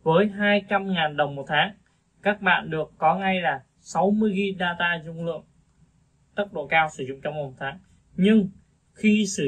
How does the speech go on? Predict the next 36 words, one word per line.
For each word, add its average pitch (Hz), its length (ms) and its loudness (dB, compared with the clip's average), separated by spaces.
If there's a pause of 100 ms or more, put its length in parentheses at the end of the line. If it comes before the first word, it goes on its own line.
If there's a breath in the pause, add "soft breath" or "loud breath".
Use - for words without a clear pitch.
dụng 160 200 -8
hết 208 240 -2
cái 214 80 -6
băng 190 180 -2
thông 180 280 -4 (200)
tốc 214 140 -10
độ 165 140 -4
cao 170 220 0
đó 165 300 0 (800)
thì 175 300 0
các 220 100 -2
bạn 196 220 4 (320)
vẫn 143 420 -4
sử 139 240 -4 (100)
dụng 160 260 -8
được 156 260 -4 (140)
internet 175 560 -8
với 185 200 -6
tốc 208 140 -10
độ 190 240 -6
thông 170 140 -2
thường. 156 280 2 (1400)
Cho 190 80 0
nên 196 180 2
các 220 80 -6
bạn 196 160 2
đăng 185 160 0
ký 190 180 -2
cái 214 100 -2
này 160 280 0 (960)
không 190 280 0
giống 190 160 0
như 208 140 0
những 135 120 -6
gói 147 140 -6
khác. 220 260 2